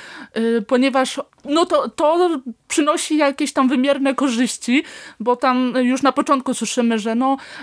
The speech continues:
y, całe miasteczko przychodzi na mecze, więc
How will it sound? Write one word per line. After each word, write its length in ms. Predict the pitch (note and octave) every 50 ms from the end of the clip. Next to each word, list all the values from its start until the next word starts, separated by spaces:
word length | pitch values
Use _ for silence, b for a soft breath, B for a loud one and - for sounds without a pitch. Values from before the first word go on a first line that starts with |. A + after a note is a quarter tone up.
| B -
y, 260 | A#3 A#3+ A#3+ A#3+ - -
całe 320 | - D4 C#4+ C#4 C4+ C4
miasteczko 540 | B3+ B3+ B3 B3 - - D4+ D4 - - C4+
przychodzi 440 | - - C4 B3 C4+ B3+ G#3 B3 A3+
na 120 | A#3+ A#3+
mecze, 380 | A#3 A#3 B3 C4 C4 - C#4+ C4+
więc 380 | A3 B3+ B3 A#3+ A#3+ - - -